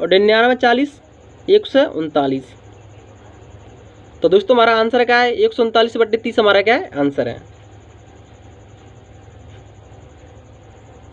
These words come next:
तो चलिए दोस्तों, अब हम भिन्न का घटाव करना सीखेंगे। तो हमारी भिन्न है चार बट्टे पाँच माइनस सात बट्टे दस। तो जो बट्टे की संख्या है, उनका एलसीएम लेंगे। तो बट्टे की संख्या क्या है?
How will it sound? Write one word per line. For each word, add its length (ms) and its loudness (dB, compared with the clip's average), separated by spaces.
तो 60 -6
चलिए 300 2
दोस्तों, 320 4
अब 220 2
हम 160 2
भिन्न 200 0
का 180 0
घटाव 280 -2
करना 220 -2
सीखेंगे। 440 -2
तो 120 0
हमारी 260 2
भिन्न 200 2
है 180 0
चार 220 2
बट्टे 200 0
पाँच 380 0
माइनस 320 0
सात 220 4
बट्टे 200 2
दस। 260 -2
तो 60 -12
जो 100 2
बट्टे 300 0
की 80 -2
संख्या 300 2
है, 140 0
उनका 200 -2
एलसीएम 280 0
लेंगे। 280 0
तो 140 -6
बट्टे 240 0
की 60 2
संख्या 280 2
क्या 140 0
है? 160 0